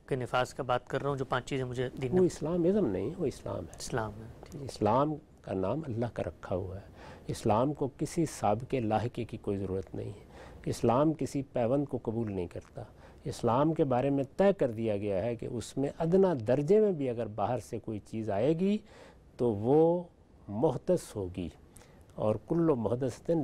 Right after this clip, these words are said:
Speaker 2: बिदा, वो बिदत है, और कुल्लु बिदतिन दलाला। इस्लाम को बिल्कुल साफ,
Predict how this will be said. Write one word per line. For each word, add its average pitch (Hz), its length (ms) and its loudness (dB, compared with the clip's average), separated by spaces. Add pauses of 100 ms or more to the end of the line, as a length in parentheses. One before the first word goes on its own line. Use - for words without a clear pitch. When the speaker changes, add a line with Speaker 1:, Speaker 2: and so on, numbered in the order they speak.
(100)
Speaker 2:
बिदा, 101 320 4 (360)
वो 101 160 -2
बिदत 117 480 2
है, 190 200 2 (100)
और - 140 -6 (100)
कुल्लु 120 240 -2
बिदतिन 95 500 -4
दलाला। 82 460 -6 (380)
इस्लाम 127 460 0
को 127 180 -4
बिल्कुल 139 500 0
साफ, 110 560 2